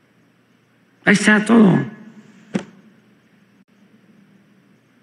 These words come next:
Y eso no solo aplica para ellos, aplica para todos, inclusive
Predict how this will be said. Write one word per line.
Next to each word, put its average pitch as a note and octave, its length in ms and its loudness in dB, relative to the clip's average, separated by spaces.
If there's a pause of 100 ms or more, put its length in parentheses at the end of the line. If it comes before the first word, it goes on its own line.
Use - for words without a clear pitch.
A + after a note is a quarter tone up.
(1000)
Y D3+ 240 4
eso E3+ 320 2 (420)
no D#3 120 0
solo E3 300 2
aplica C3+ 420 -4
para A#2 280 -2
ellos, A3 300 2
aplica - 720 -4 (420)
para G#2 300 -2
todos, F#3+ 600 -2 (220)
inclusive C3+ 1000 2